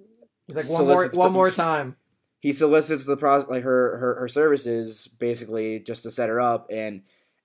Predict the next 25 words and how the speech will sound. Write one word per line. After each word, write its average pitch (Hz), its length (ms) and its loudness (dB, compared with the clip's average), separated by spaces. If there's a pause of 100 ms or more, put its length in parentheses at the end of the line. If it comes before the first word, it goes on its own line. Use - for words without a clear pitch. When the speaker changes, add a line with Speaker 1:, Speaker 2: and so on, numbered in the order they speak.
Speaker 2:
remember, 156 340 2
I 139 160 0
said, 120 360 -4
"You, 123 180 -10
you, 135 320 -4
you 131 220 -10
call 156 180 -2
me 143 160 -4
out," 135 220 -2
but 117 80 -4
I 113 80 -4
mean, 120 160 -6
like, 110 200 -8
obviously 127 360 -4
it's 113 160 -8
not, 113 400 -6
it's 113 180 -12
not, 113 240 -8 (100)
like, 107 140 -12
a - 80 -14
hundred 117 180 -8
percent 107 240 -12
correct, 151 360 -2
but, 120 100 -4
like, 110 280 -6